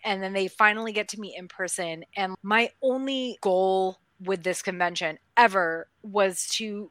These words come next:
create a place where everybody, no matter who you are, where you come from, who is interested in Game of Thrones or, or Song of Ice and Fire, can be there and find new people,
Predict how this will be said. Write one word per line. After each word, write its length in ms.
create 420
a 80
place 520
where 520
everybody, 800
no 160
matter 440
who 200
you 220
are, 320
where 200
you 160
come 300
from, 560
who 100
is 180
interested 500
in 400
Game 180
of 60
Thrones 300
or, 180
or 60
Song 260
of 60
Ice 140
and 100
Fire, 420
can 420
be 180
there 440
and 680
find 600
new 500
people, 520